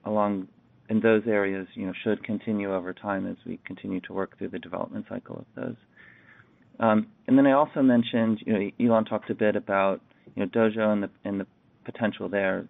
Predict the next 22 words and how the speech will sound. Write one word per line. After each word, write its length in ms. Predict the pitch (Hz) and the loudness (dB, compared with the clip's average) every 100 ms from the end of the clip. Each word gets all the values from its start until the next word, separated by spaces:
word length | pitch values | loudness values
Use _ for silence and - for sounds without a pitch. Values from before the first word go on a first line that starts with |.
| _ | _
So 320 | 107 101 98 - - - _ _ - | -4 -2 -2 -8 -20 -20 _ _ 0
from 300 | 120 107 - | 2 2 2
neural 280 | 120 127 120 | 4 4 6
net 200 | 113 107 | 4 2
investments 760 | 104 104 101 - 107 104 95 | 0 -2 -2 -4 -4 -4 -4
and 140 | 101 - | -8 -4
custom 380 | 104 - 101 - | -6 -4 -8 -4
silicon 360 | 98 95 101 | -4 -4 -6
investments, 600 | 95 92 92 - - - - | -6 -6 -8 -8 -8 -8 -6
these 140 | 107 - | -8 -6
continue 320 | 107 107 101 | -8 -6 -8
to 120 | 92 - | -8 -8
be 100 | 98 | -4
areas 320 | 95 92 92 - | -2 -4 -8 -12
that 100 | - | -12
we 120 | 98 - | -12 -10
spend 220 | 98 95 | -10 -6
on 240 | 104 107 - _ _ - _ - | -6 -8 -10 _ _ -20 _ -6
and 80 | 104 | -4
make 200 | 98 98 | -2 -4
investments 500 | 92 95 - - - | -8 -10 -10 -10 -8
in. 220 | - | -10